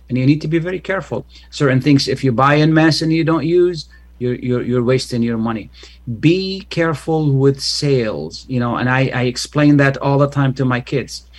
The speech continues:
If, if, let's say something is worth hundred dollars and they have it on sale for ten dollars and you don't need it, does it sound like a good deal? It's a great deal, but you don't need it. If you buy it, you're wasting ten dollars. But if you need it, you save ninety dollars.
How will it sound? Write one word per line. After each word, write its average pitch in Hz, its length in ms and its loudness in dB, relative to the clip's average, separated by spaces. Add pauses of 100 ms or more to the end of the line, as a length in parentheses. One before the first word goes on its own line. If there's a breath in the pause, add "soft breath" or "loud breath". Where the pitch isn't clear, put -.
(720 soft breath)
If, 139 300 0
if, - 400 -4
let's 170 240 2
say 180 140 6
something 160 400 2
is 135 120 4
worth 143 240 2
hundred 156 300 2
dollars 131 460 2
and 131 180 -2
they 131 80 0
have 143 180 0
it 147 60 4
on 139 140 2
sale 151 280 -2
for 160 200 -4
ten 175 300 -2
dollars 104 440 -4
and 143 180 2
you 165 160 6
don't 190 300 4
need 208 300 2
it, - 240 -4 (540 loud breath)
does 156 140 2
it 156 120 -2
sound 196 260 2
like 190 140 4
a 190 40 8
good 170 200 4
deal? 208 240 0
It's 147 160 -6
a 135 80 -2
great 139 420 2
deal, 135 260 0
but 110 240 -8
you 143 160 2
don't 143 260 -2
need 156 200 2
it. - 160 0
If - 180 -12
you 127 120 -2
buy 139 400 2
it, 214 360 -4
you're 127 160 -2
wasting 143 480 0
ten 143 200 -2
dollars. 123 520 -10 (280 loud breath)
But 131 100 4
if 139 160 2
you 131 100 4
need 170 300 6
it, 165 220 2
you 131 180 4
save 139 320 4
ninety 127 320 4
dollars. 107 560 -6